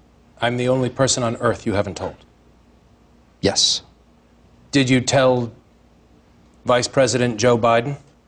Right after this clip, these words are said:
Speaker 2: I just got off the phone with him.
Speaker 1: What about Lil Wayne?
Speaker 2: He was the first person that I told.
Speaker 1: What about Tito Ortiz?
Speaker 2: I don't know who that is.
Speaker 1: He's an extreme fighter. He's got a shaved head,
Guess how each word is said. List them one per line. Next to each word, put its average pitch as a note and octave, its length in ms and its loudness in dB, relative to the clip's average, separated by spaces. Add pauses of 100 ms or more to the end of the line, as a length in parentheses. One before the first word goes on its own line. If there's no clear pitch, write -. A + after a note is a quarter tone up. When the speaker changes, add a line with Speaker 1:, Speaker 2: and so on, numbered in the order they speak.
(540)
Speaker 2:
I - 60 0
just A2 180 -2
got B2 140 4
off A#2 100 -4
the - 60 -20
phone A2 240 -4
with G#2 120 -8
him. A#2 200 -12 (960)
Speaker 1:
What B2 100 -2
about B2+ 160 2
Lil B2+ 200 0
Wayne? A#2 300 0
Speaker 2:
He F#2 60 -12 (800)
was A#2 100 -6
the A#2 80 0
first - 320 -2
person A2 380 -4
that G#2 100 -4
I G2+ 80 -4
told. G2+ 360 -6 (380)
Speaker 1:
What D#3 80 -2
about D3+ 240 0
Tito D#3 300 2
Ortiz? A2+ 720 -2 (1040)
Speaker 2:
I G#2+ 60 -4
don't G#2+ 100 -2
know A2 120 -2
who A2+ 120 -2
that G#2 180 0
is. G#2 300 -4 (600)
Speaker 1:
He's A#2+ 100 -4
an A#2 100 -2
extreme A#2+ 360 -2
fighter. G2+ 440 -2 (340)
He's - 80 -20
got G2+ 140 -4
a - 20 -8
shaved G#2 340 -2
head, G#2+ 340 -2